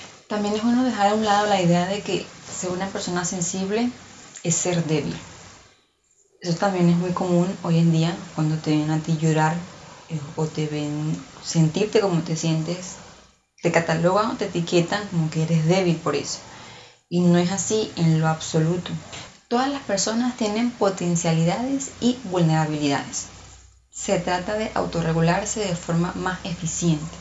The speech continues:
Las personas altamente sensibles no son seres espaciales con superpoderes. El hecho de que una persona tenga más agudeza a nivel sensorial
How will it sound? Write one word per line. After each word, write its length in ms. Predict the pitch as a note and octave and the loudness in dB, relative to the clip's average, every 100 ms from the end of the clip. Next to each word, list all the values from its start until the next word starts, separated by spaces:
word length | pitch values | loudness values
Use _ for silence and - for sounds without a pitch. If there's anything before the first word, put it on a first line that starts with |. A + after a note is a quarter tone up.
| - - - - - _ _ _ _ _ _ _ _ - | -18 -18 -20 -20 -20 _ _ _ _ _ _ _ _ -8
Las 140 | F3+ F3 | -4 -2
personas 400 | F#3 - G3 G#3+ - | -2 -2 -2 -4 0
altamente 540 | A3+ A3 A3+ A3 A3+ | -2 0 -2 -2 -4
sensibles 640 | G3+ F#3 G3+ G#3 G#3+ A#3+ | -4 -4 -4 -4 -4 -4
no 180 | G3 F#3+ | -4 -4
son 320 | G3 G#3+ G#3+ | -4 -4 -6
seres 340 | G#3 G#3 G3+ A3+ - | -4 -6 -4 -6 -8
espaciales 1040 | F3+ - - - D#3+ - F#3+ G#3 C4 C#4 - - | -10 -10 -14 -6 -2 0 2 2 2 -2 -4 -8
con 160 | - F3+ | -2 0
superpoderes. 920 | E3+ E3 E3 D#3+ E3 F3+ F3 - - - - - - _ _ _ | 0 -2 -2 -2 0 0 -2 -8 -14 -18 -20 -20 -20 _ _ _
El 100 | F#3+ | 0
hecho 220 | F3 F3 A3 | 2 2 2
de 160 | A#3+ | 0
que 240 | A#3 G#3 - | -2 -4 -4
una 260 | F#3 F3+ F#3 | -4 -4 -4
persona 680 | A3+ - - G3+ D#3 D3+ E3 - - | -4 -2 0 2 2 -2 -6 -14 -4
tenga 300 | F3 E3+ F#3+ | 2 2 2
más 320 | F#3+ G3+ G3 - | 0 -2 -2 -2
agudeza 680 | F3 E3 E3 F3 - E3 - | 0 2 2 0 -2 -4 0
a 80 | |
nivel 360 | D#3+ D#3+ D#3 D#3+ | 2 2 2 -2
sensorial 760 | - G3+ - E3+ D#3+ F3 F3 | -2 -4 -2 -2 2 2 2